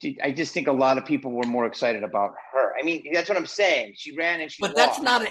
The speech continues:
Speaker 2: answer to my question.
Speaker 1: Okay,
Speaker 2: My
Speaker 1: I'm gonna go back to
Speaker 2: question
Speaker 1: your question.
Speaker 2: So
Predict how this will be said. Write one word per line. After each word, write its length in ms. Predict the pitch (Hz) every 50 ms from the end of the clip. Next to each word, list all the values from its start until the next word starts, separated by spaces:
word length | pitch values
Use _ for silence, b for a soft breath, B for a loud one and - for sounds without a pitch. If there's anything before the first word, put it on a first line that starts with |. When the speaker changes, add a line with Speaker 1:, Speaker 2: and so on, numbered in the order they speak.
| -
Speaker 2:
answer 500 | 190 208 226 233 226 208 - 202 185 165
to 160 | 156 - 175 156
my 180 | 156 156 151
question. 600 | 143 - - 196 202 180 151 - - 85 69 - - _ _ _ _ - -
Speaker 1:
Okay, 220 | 147 - - 214
Speaker 2:
My 60 | - -
Speaker 1:
I'm 60 | 120
gonna 100 | 131 202
go 100 | 220 233
back 140 | - - 214
to 60 | 175
Speaker 2:
question 60 | 160
Speaker 1:
your 100 | 147 135
question. 380 | - - 127 110 - - - - _ _ _ _ _ _
Speaker 2:
So 460 | - - - 202 180 170 156 147 -